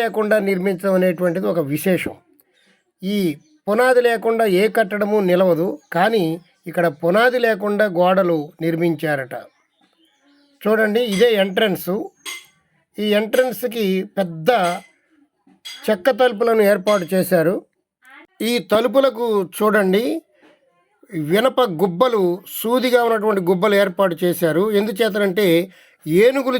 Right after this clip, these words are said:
చేత గుద్దించడానికి అవకాశం లేకుండా, ఒకవేళ ఏనుగులు గన వీటిని తలుపులను గుద్దితే ఆ ఏనుగుకి తలకి బాగా దెబ్బలు తగిలి అవి గుద్దలేకపోవటం వల్ల ఈ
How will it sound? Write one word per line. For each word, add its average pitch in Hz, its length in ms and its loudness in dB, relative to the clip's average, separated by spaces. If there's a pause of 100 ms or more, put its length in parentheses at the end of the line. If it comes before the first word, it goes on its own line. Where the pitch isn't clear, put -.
చేత 226 220 0 (340)
గుద్దించడానికి 208 800 0 (100)
అవకాశం 196 460 0 (100)
లేకుండా, 165 400 0 (260)
ఒకవేళ 202 340 2 (140)
ఏనుగులు 226 360 2
గన 214 120 2 (560)
వీటిని 202 360 -2 (140)
తలుపులను 214 460 0 (140)
గుద్దితే 190 360 0 (720)
ఆ 170 80 0 (220)
ఏనుగుకి 208 440 0 (640)
తలకి 208 300 2 (100)
బాగా 196 220 2 (100)
దెబ్బలు 180 360 0
తగిలి 190 340 2
అవి 170 220 2
గుద్దలేకపోవటం 165 840 0
వల్ల 165 180 2 (680)
ఈ 190 80 -4